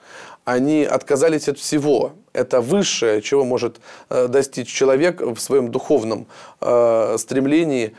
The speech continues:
Э, конечно, мы, э, каждый делаем это по-разному. Кто-то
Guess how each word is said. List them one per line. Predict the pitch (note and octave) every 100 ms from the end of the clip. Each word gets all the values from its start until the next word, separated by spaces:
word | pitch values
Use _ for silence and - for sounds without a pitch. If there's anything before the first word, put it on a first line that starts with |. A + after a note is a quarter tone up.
| - _
Э, | - B2 B2 A#2+ - -
конечно, | D#3+ E3+ - B2+
мы, | C3+ B2 - _
э, | - A#2+ A#2+
каждый | E3 C#3 D3
делаем | D3+ D3 C3
это | C3+
по-разному. | - C#3+ A#2+ G#2 - - A2+
Кто-то | - D#3+ D#3+ C3